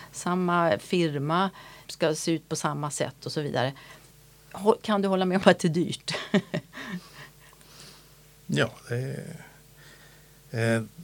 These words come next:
Speaker 2: det, det, det är relativt, relativt dyrt, absolut.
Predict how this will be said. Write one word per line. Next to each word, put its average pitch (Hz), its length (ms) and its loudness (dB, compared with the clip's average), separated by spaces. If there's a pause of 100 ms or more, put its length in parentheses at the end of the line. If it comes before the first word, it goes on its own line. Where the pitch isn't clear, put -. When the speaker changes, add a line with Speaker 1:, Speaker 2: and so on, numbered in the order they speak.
(500)
Speaker 2:
det, - 100 -10
det, 131 340 4 (200)
det 120 140 8
är 147 60 6
relativt, 107 600 -2
relativt 117 420 4
dyrt, - 120 -10
absolut. 113 580 -4